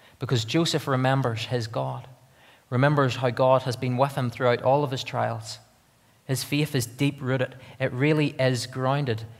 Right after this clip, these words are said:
He knows that all of his success, it is not in me, but God.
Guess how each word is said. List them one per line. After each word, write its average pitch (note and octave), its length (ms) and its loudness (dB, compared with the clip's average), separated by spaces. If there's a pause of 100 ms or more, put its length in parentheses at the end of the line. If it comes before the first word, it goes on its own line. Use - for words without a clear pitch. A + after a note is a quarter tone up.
(140)
He C#3+ 140 0
knows D3 360 4
that - 180 2
all E3+ 240 6
of - 80 2
his C3+ 160 0
success, - 800 -4 (840)
it B2 80 -2
is A#2+ 140 0
not B2+ 240 4
in A#2+ 160 0
me, A#2+ 300 -2 (540)
but - 220 -6
God. B2 400 0